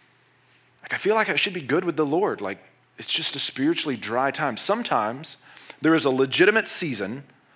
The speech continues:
called the dark night of the soul. And I know that's super dramatic, but it was come up with in the Middle Ages. Somebody named it way back then.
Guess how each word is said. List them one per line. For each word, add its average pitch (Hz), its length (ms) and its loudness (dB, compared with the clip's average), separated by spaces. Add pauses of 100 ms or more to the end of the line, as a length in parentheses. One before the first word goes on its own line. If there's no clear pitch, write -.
(160)
called 127 200 2
the 127 60 2
dark 143 380 4
night 139 340 4
of 117 160 -2
the 120 80 -4
soul. 101 380 0
And 98 80 -2
I - 20 -2
know 123 120 2
that's 131 180 0
super 143 280 -2
dramatic, 131 480 2
but 113 80 -4
it 104 60 -6
was 113 80 -10
come 123 220 -2
up 127 80 -2
with 131 160 -2
in 123 80 -2
the 117 40 -4
Middle 117 220 0
Ages. 104 380 -4 (240)
Somebody 117 320 -2
named 120 240 0
it 123 80 0
way 104 120 0
back 117 220 2
then. 101 300 -6